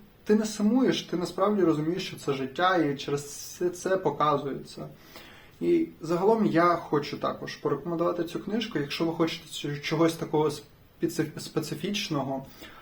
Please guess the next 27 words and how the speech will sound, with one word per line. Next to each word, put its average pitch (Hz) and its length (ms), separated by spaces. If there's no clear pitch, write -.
а, 139 420
і 151 100
прочитати, 160 500
знаєте, 151 280
про 135 240
ось 139 200
це 143 520
одвічне 147 400
пита-, 139 420
питання 143 560
життя 139 320
та 139 140
смерті, 180 680
то 131 400
Маріан 147 420
Лекі 160 360
і 135 280
те, 147 200
що - 200
видно 135 240
звідси, 147 440
це 143 460
один 160 460
з 135 100
найкращих 147 640
варіантів. 156 560
Тут 160 320